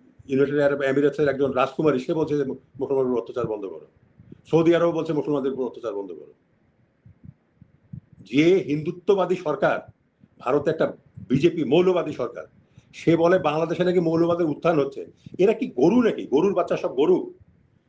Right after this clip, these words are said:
এরা কি গাইয়ের বাচ্চা সব গো-, গরুর বাছুর নাকি এরা? তোমরা নিজেরা মৌলবাদী,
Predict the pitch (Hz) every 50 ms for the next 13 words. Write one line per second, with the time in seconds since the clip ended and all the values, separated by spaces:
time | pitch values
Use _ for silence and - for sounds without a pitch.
0 | _ - 131 135 147 - 147 123 135 135 151 175 170 - 160 143 - 175 - -
1 | 160 139 123 143 160 147 - 156 131 139 - 113 139 147 156 127 127 123 - 196
2 | 202 175 131 - 87 82 73 71 _ _ _ _ _ _ _ - - _ _ _
3 | _ _ _ _ _ _ _ _ _ _ _ _ _ _ _ _ - 151 156 175
4 | 170 160 160 160 196 214 220 208 208 202 190 180 160 156 127 135 147 185